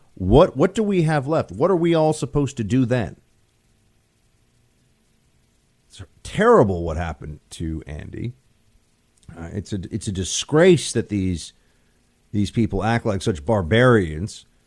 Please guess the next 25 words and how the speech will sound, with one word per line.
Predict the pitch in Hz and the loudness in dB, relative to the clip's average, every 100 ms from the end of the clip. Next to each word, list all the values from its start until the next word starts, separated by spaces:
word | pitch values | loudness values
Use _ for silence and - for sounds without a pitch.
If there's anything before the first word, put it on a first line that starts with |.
| _ _ _ _ _ _ _ - | _ _ _ _ _ _ _ -20
you | 67 | -14
know, | |
attacking | 95 - 113 120 123 107 | -12 -6 -2 0 0 0
a | 95 | 0
kid | - 104 | 0 2
who | 95 98 92 - | 2 2 0 -4
was | 104 104 98 85 - - _ _ _ _ _ 90 | -4 -2 -2 -4 -12 -20 _ _ _ _ _ -10
defenseless, | 90 - 135 220 - - - | -8 -2 2 2 0 -12 -16
too. | - 165 87 - _ - | -6 -6 -6 -10 _ -4
Who, | 330 359 - | 0 0 -2
who | 139 320 370 | 0 0 0
kicks | - 240 - - | -4 -4 -2 -4
a | |
defenseless | 104 95 110 104 82 - | -2 -2 -4 -4 -10 -12
person? | - 90 - 67 | -10 -10 -10 -8
You | 143 190 | -4 -2
really | 175 311 | -2 -2
have | 302 | -2
to | - | -4
think | - 170 - | -6 -6 -6
about | - | -10
this | - - | -12 -14
for | 65 | -14
a | 55 | -14
moment. | 50 50 | -14 -16